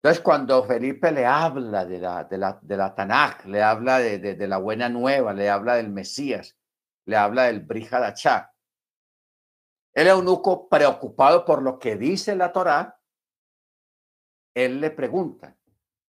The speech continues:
"Mira, aquí hay agua". Él como que vio un arroyo, una quebrada. Y dijo: "¿Qué impide que yo sea bautizado?".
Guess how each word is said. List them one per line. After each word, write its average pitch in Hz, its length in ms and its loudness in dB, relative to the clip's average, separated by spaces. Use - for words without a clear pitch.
"Mira, 196 300 4
aquí 185 200 -2
hay 202 140 6
agua". 175 320 4
Él 104 80 -8
como 143 260 -6
que 175 140 -8
vio 117 200 -4
un 139 140 -4
arroyo, 143 480 -4
una 131 200 -10
quebrada. 127 580 -2
Y 131 100 -4
dijo: 143 220 -2
"¿Qué 170 140 2
impide 185 560 -2
que 127 160 -6
yo 120 100 -6
sea 135 220 -6
bautizado?". 127 720 -8